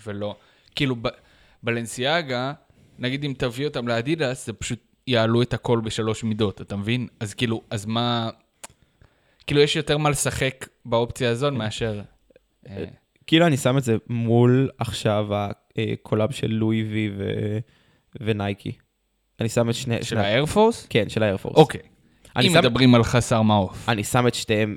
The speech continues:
Speaker 2: אני שם את ש-, נגיד,
Speaker 1: אם מדברים
Speaker 2: אחד
Speaker 1: על
Speaker 2: מול,
Speaker 1: חסר
Speaker 2: אחד ליד
Speaker 1: מעוף.
Speaker 2: השני. אני שם את שניהם אחד ליד השני.
Speaker 1: מצוין, אוקיי.
Speaker 2: אה, בלנסי-, ב-, לדעתי בלנסיאגה אדידס זה קולאב דן רייט, לואי וי ו-, ונייקי זה קולאב דן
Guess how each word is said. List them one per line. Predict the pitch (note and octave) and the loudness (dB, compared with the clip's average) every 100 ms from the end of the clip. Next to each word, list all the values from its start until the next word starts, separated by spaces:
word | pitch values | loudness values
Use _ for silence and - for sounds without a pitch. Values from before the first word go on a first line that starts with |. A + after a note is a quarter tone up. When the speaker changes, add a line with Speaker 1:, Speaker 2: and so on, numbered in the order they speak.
| - | -6
Speaker 2:
אני | A2 | -4
שם | G#2+ A#2+ | 0 0
את | A2+ | -2
ש-, | - - | -6 -8
נגיד, | A2+ A2+ | -4 -4
Speaker 1:
אם | |
מדברים | G#2 G2+ A2 | -4 -4 0
Speaker 2:
אחד | A#2+ | 2
Speaker 1:
על | |
Speaker 2:
מול, | G#2 G2 | 2 -2
Speaker 1:
חסר | - | -2
Speaker 2:
אחד | - B2 | 2 2
ליד | A2+ | 2
Speaker 1:
מעוף. | F#2 | 0
Speaker 2:
השני. | G#2 F#2+ - - _ _ _ - | -4 -6 -8 -20 _ _ _ -12
אני | G#2 | -6
שם | C3+ C3 | -2 -2
את | |
שניהם | - G#2 | -2 -4
אחד | G2 F#2+ | -6 -6
ליד | F#2+ D#2+ | -6 -8
השני. | - | -8
Speaker 1:
מצוין, | D#3 D3+ F#2+ - _ _ | -4 -4 -6 -14 _ _
אוקיי. | A#2+ - - | -12 -10 -4
Speaker 2:
אה, | A2 G#2+ - _ _ _ _ _ - | -2 -2 -6 _ _ _ _ _ -2
בלנסי-, | A#2+ B2 B2+ - - - | 2 2 2 -2 -2 0
ב-, | A#2+ | 2
לדעתי | B2+ A#2+ C3+ | 6 6 4
בלנסיאגה | D#3 B2 A2+ A#2+ G#2+ | 2 0 2 0 2
אדידס | G#2 A2 | 0 -2
זה | G#2 | -2
קולאב | G#2+ - G2+ G2+ | -6 -4 -2 -2
דן | - F#2 F2+ | -2 -6 -4
רייט, | G#2 C#3+ A#3+ - - _ _ _ _ _ _ _ _ - | -2 0 -2 -10 -20 _ _ _ _ _ _ _ _ -6
לואי | C3 C3 C3+ | -2 2 2
וי | A#2+ A#2 G#2 | 2 -2 -2
ו-, | G#2 G2 F#2 - G#2+ | 0 0 -4 -10 -8
ונייקי | G#2+ G#2 B2+ C#3 | -6 -4 -4 -4
זה | A2+ | -6
קולאב | - G2 G2+ | -4 -4 -2
דן | G2+ F#2+ | -4 -6